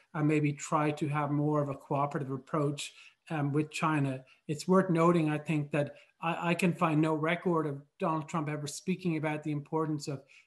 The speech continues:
geopolitical competition with China or the substance of the national security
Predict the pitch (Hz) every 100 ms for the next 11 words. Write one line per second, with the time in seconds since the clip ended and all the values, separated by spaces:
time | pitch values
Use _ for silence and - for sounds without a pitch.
0 | _ - 160 147 165 156 156 170 165 156
1 | 160 151 151 151 151 156 156 147 - 160
2 | 156 147 143 - _ _ 170 160 151 143
3 | 143 - 180 - 170 151 147 151 151 147
4 | 170 147 139 - 160 151 143